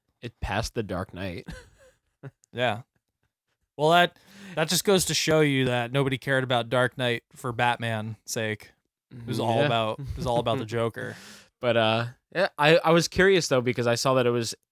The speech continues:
Speaker 1: it had cracked the top fifty all time. So I was like, "Oh, I wonder what other rated R movies have cracked top fifty."
Speaker 2: Yeah.
Speaker 1: And the answer is zero.
Speaker 2: Really?
Speaker 1: Yeah.
Speaker 2: Wow, that's awesome.
Speaker 1: Yeah. So I was like, I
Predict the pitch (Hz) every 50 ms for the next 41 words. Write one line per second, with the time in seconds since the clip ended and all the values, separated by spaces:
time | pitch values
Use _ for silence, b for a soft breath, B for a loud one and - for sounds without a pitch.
0 | _ - 135 120 117 107 - - 117 110 - - 107 - - 110 98 - - 123
1 | 110 - - 117 107 98 101 - - 101 95 107 117 127 - _ _ _ _ _
2 | _ _ - - 139 127 127 135 135 120 123 123 113 110 - 180 170 135 131 135
3 | 131 131 127 123 120 127 127 127 113 110 113 113 110 101 101 101 110 110 107 101
4 | 95 95 - 107 101 92 _ - _ _ - 123 104 95 - - 98 90 _ -
5 | 135 117 - - - 90 123 - _ _ _ - 127 123 113 113 131 - 139 123
6 | 120 117 110 104 98 98 - - 107 120 123 - 113 98 92 101 101 98 85 80
7 | 113 135 - _ _ _ _ _ _ _ 123 127 170 269 330 330 202 139 120 110
8 | 104 131 123 131 120 104 90 101 - _ _ _ _ - 110 123 180 220 185 147
9 | 175 190 - 120 139 190 202 - - 117 110 107 110 - 131 123 113 104 98 -
10 | - 160 143 139 139 135 139 135 123 131 120 113 110 - _ -